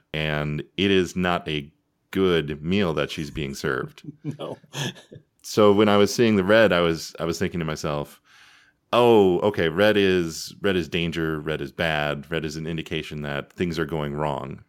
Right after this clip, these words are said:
Speaker 1: well, like, magic is happening." But then blue starts showing up,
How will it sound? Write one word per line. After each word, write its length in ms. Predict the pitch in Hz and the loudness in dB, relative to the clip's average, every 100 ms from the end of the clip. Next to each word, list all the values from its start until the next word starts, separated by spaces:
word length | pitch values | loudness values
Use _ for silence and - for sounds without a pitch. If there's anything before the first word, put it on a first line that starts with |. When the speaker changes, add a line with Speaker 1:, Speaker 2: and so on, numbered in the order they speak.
| - | -10
Speaker 1:
well, 160 | 73 | -6
like, 180 | 64 - | -6 -6
magic 400 | 82 82 82 73 | -4 -2 -2 -6
is 100 | 69 | -10
happening." 520 | 76 71 - 50 - - _ _ _ _ _ _ _ | -8 -8 -10 -16 -16 -20 _ _ _ _ _ _ _
But 220 | 107 101 | 2 2
then 540 | 110 117 113 110 104 82 | 4 6 6 4 2 0
blue 320 | 73 110 156 | 2 4 4
starts 300 | - 95 82 | 4 0 0
showing 360 | - 80 76 | -2 -2 -2
up, 300 | 71 67 - | -4 -4 -6